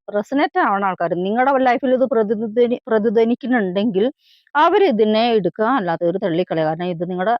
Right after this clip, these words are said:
ആ, ആ, ആ, റീഡിംഗ് അല്ല എന്ന് മനസ്സിലാക്കിയിട്ട് വാച്ച് ചെയ്യേണ്ട കാര്യമില്ല. പക്ഷെ ഞാൻ പറയണ അഫർമേഷൻ ഒക്കെ നിങ്ങൾ ചെയ്യാൻ തുടങ്ങുകയാണെങ്കിൽ നിങ്ങളുടെ ലൈഫ് ചേഞ്ച് ആവണതായിരിക്കും.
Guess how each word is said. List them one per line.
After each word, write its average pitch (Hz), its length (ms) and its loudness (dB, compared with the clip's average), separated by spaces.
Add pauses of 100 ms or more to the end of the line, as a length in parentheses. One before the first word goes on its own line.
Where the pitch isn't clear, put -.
ആ, 254 100 0 (200)
ആ, 262 100 0 (200)
ആ, 233 320 -2
റീഡിംഗ് 247 360 0
അല്ല 214 280 -4
എന്ന് 220 140 -2
മനസ്സിലാക്കിയിട്ട് 190 680 -6 (500)
വാച്ച് 294 220 0
ചെയ്യേണ്ട 277 200 0
കാര്യമില്ല. 196 420 0 (100)
പക്ഷെ 226 240 -8
ഞാൻ 294 220 2
പറയണ 294 360 2 (100)
അഫർമേഷൻ 233 560 -2
ഒക്കെ 240 120 -4
നിങ്ങൾ 208 320 -2
ചെയ്യാൻ 214 440 0
തുടങ്ങുകയാണെങ്കിൽ 196 720 -2 (380)
നിങ്ങളുടെ 294 320 2
ലൈഫ് 214 340 0
ചേഞ്ച് 180 440 0
ആവണതായിരിക്കും. 165 840 -4